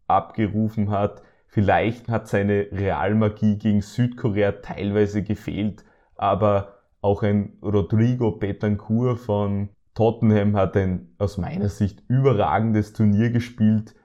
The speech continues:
Das Aus kam natürlich überraschend, da Uruguay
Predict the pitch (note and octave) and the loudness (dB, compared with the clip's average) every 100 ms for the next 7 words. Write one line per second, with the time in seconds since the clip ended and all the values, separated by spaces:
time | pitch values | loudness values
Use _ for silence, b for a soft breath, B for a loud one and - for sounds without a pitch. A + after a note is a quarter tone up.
0 | b - G#2 - D#2+ G2 B2 - - - | b -6 -6 -2 0 0 0 -6 -6 0
1 | G#2 G#2+ A2 G#2+ - _ G#2 G2+ - B2 | 2 2 0 -2 -12 _ -2 -2 0 0
2 | C3 A#2+ F#2 G#2 G2+ F#2 G#2 - B2 A2 | 2 0 0 0 2 2 0 -2 -2 -2
3 | A2 - b b - G2 - A2+ A#2 A2+ | -2 -10 b b 0 0 2 0 0 -2
4 | G#2+ G2+ G2+ G#2 | 2 4 4 4